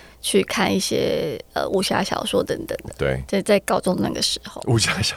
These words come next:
Speaker 2: 说。
Speaker 1: 嗯，对。
Speaker 2: <laughs> 你，你看的该不会是金庸吧？
Speaker 1: 哦，对。
Speaker 2: 真的哦。
Speaker 1: <laughs> 对，
Speaker 2: 嗯。
Speaker 1: 因为我看过就是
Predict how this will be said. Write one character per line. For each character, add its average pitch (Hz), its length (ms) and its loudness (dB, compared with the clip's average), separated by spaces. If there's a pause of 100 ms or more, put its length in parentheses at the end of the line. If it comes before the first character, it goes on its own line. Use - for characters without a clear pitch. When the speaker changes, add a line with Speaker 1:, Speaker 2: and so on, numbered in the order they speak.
Speaker 2:
说。 214 140 -6
Speaker 1:
嗯， 214 80 -4
对。 220 100 -4 (500)
Speaker 2:
<laughs> 403 460 -2
你， 330 140 -2 (180)
你 208 80 -2
看 123 160 2
的 104 140 4
该 98 100 0
不 87 80 2
会 87 80 4
是 90 80 -2
金 73 220 2
庸 65 100 2 (100)
吧？ - 300 -2
Speaker 1:
哦， 196 140 -4
对。 - 240 -8 (280)
Speaker 2:
真 285 160 10
的 240 80 6
哦。 147 340 8
Speaker 1:
<laughs> - 100 -8
对， 226 180 4 (260)
Speaker 2:
嗯。 85 140 -6
Speaker 1:
因 370 120 2
为 359 60 8
我 269 80 10
看 294 220 -2
过 294 160 4
就 277 160 2
是 269 340 2